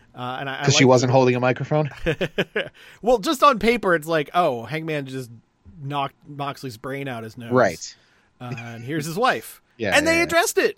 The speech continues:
Speaker 1: right from there. Um, you know, he, Page was like, "Hey, I said I'd knock Moxley out for mocking what happened to him."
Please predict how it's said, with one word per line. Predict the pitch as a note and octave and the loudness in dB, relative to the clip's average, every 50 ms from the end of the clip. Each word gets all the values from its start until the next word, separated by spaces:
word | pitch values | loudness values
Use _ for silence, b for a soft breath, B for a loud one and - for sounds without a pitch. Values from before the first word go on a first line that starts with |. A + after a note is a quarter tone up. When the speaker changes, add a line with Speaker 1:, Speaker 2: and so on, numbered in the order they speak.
| _ _ | _ _
Speaker 1:
right | G3+ G#3 G3 F#3 | -6 -4 -4 -4
from | - F#3+ E3 | -6 -8 -6
there. | D#3 D3 B2 G#2 F#2+ - _ _ | -6 -6 -6 -8 -12 -18 _ _
Um, | - C#3+ C#3 C3+ C3 C3 B2+ B2+ B2+ B2+ C3 C#3 | -12 -8 -8 -6 -6 -6 -6 -6 -8 -10 -12 -12
you | C#3 C3 | -12 -12
know, | B2+ A#2+ A#2 A#2 A#2 A#2+ C3+ _ - | -12 -12 -12 -14 -14 -16 _ _ -20
he, | - _ - _ _ _ _ _ _ _ | -20 _ -20 _ _ _ _ _ _ _
Page | - D3 D#3 D#3 D3+ | -6 -6 -6 -6 -8
was | D3+ C3+ - | -10 -10 -6
like, | E3 D3+ C#3+ C3 - | -4 -4 -4 -6 -8
"Hey, | - D3+ F3 | -10 -8 -6
I | D#3 B2 | -6 -8
said | A2+ - C#3 C3 C3 | -8 -8 -10 -10 -10
I'd | B2 A#2 | -10 -10
knock | A2 G#2+ A#2+ C3 - _ _ | -12 -12 -12 -12 -12 _ _
Moxley | A2 A2 B2 A#2+ - - B2 A#2 C#3 | -16 -14 -14 -14 -14 -16 -12 -8 -4
out | D#3+ F#3+ - - | -4 -4 -4 -6
for | - - C#3 | -10 -16 -14
mocking | B2+ A#2+ A#2+ A#2 - A#2 | -12 -12 -14 -14 -16 -18
what | G#2 | -18
happened | - - D#3+ F3+ E3+ - E3+ D#3+ | -16 -12 -10 -10 -10 -10 -12 -12
to | |
him." | D3 D3+ F3 E3+ E3 E3 E3 E3 D#3+ | -12 -10 -8 -8 -8 -8 -8 -10 -12